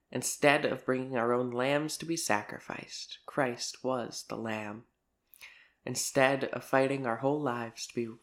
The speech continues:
right with God, Jesus made the way clear. Now our passage today ends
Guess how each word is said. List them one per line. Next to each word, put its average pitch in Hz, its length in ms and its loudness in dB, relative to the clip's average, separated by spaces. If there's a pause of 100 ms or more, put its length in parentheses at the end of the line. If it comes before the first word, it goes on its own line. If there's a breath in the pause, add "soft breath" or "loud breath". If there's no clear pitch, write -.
right 120 400 -4
with 131 220 -8
God, 110 420 -10 (1080 loud breath)
Jesus 127 520 -2
made 131 480 -2
the 110 100 -4
way 117 440 -6 (160)
clear. 123 440 -6 (1900 loud breath)
Now 120 80 4
our 117 80 8
passage 135 540 2
today 127 300 0
ends 123 640 -2